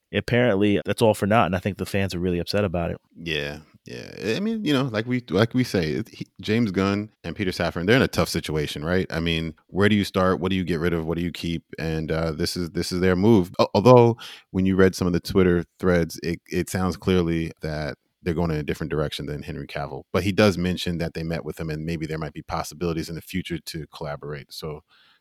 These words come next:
Speaker 2: who knows? Maybe.
Speaker 1: Yeah, no, I mean, um, it's interesting. I, I, I was, again, I was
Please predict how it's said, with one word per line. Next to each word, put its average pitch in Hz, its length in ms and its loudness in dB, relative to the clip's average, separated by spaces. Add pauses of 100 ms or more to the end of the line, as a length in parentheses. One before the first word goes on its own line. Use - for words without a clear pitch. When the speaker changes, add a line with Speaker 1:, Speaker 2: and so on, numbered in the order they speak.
(160)
Speaker 2:
who 104 100 -6
knows? 113 400 0
Maybe. 87 440 -6 (340)
Speaker 1:
Yeah, 160 260 2
no, 117 280 0
I 95 120 0
mean, 107 300 -2
um, 101 400 -4 (260)
it's 110 140 -4
interesting. 131 360 2
I, 104 420 4
I, - 20 -
I - 60 0
was, 107 280 -2
again, 98 320 0
I 92 60 2
was 95 240 -2